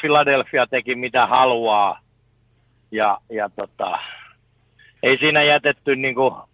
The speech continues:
paljoakaan tota mahdollisuuksia sitten, sitten New York Giantsille. Giantsin toi,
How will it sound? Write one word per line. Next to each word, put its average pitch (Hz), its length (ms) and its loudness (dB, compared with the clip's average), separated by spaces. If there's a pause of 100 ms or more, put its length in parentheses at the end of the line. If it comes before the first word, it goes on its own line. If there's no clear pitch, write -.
paljoakaan 156 640 2
tota 135 320 0
mahdollisuuksia 131 1000 0 (380)
sitten, 117 500 -6 (420)
sitten 135 340 -6
New 139 120 -2
York 135 260 0
Giantsille. 131 800 0 (600)
Giantsin 156 540 0
toi, 143 320 2